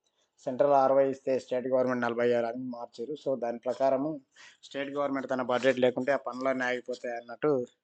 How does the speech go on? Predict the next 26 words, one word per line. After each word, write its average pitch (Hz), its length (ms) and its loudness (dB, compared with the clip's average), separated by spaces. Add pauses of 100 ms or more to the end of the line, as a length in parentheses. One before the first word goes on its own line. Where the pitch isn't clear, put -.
(880)
చర్చ 131 180 -4
జరుగుతుంది. 131 460 4
మరి 120 180 2
ఏం 123 100 2
జరుగుతుంది 123 400 4
అనేది 120 360 2
తెలియదు 123 460 0
కంప్లీట్గా. 117 400 0 (2750)
ఇంకా 120 480 -2 (460)
ఉద్యమం 131 640 2
చేయాలని 120 460 2
ప్లాన్ 117 380 0
చేస్తారనమాట, 110 500 -10
అంటే - 340 -6
అన్ని 117 260 -12
పార్టీలు 110 300 -2
కలిసి 107 260 -6
బీ-, 107 380 -6 (720)
బీజేపీకి 123 400 -2
వ్యతిరేకంగా 120 500 -2
అన్ని 117 160 -6
పార్టీలు 110 360 -6
కలిసి 107 360 -4
చేయాలని 113 300 2
ప్లాన్ 113 320 -4
చేస్తారు. 107 380 -6